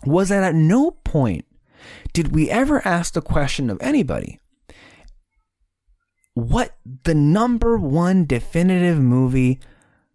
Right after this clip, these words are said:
was your favorite of the entire two thousand ten decade? And so I asked Kyle in that moment, and I won't, I'll, I'll, I'll tell you how it went down because there's no way you could have listened to it at this point. It's not even up on there w-, at the time of this recording.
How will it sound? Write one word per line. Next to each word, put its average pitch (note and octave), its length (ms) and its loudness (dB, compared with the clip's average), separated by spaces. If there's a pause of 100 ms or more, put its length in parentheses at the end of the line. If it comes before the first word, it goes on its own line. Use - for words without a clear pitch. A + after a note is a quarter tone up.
(260)
was A#2 260 -2
your B2 220 2
favorite G#2 680 -2 (500)
of G#2+ 300 0
the G#2 160 0
entire A2+ 500 0
two G#2+ 200 -6
thousand F2 480 -6
ten D#2 280 -10
decade? - 540 -14 (1200)
And F#2 100 -8
so G#2+ 120 -2
I G2 60 0
asked G3 480 -2
Kyle B2+ 380 0
in A2 120 0
that A2+ 180 -2
moment, A2 560 -2 (1120)
and B2 140 0
I B2 60 2
won't, C#3 260 0
I'll, A2+ 140 0
I'll, C3 220 0
I'll C3 100 0
tell D#3 140 -4
you C#3+ 140 2
how B2+ 160 0
it F#2+ 60 -6
went A2+ 180 -4
down G#2+ 140 -4
because G#2 280 -4
there's A2+ 160 -2
no C3 140 2
way B2+ 120 2
you A#2 120 0
could A2+ 140 -2
have G2+ 120 -4
listened G#2+ 240 -4
to F2+ 100 -2
it E2+ 60 -2
at E2 100 -8
this - 120 -8
point. - 200 -6
It's - 120 -4
not A2 100 0
even G2 200 -4
up F#2 220 -6
on F2 200 -4
there C#2+ 120 -10
w-, F#2 180 -6 (280)
at G2 120 -6
the G#2+ 80 -8
time A2 200 -2
of F#2 80 -4
this F#2 140 -6
recording. F#2+ 420 -6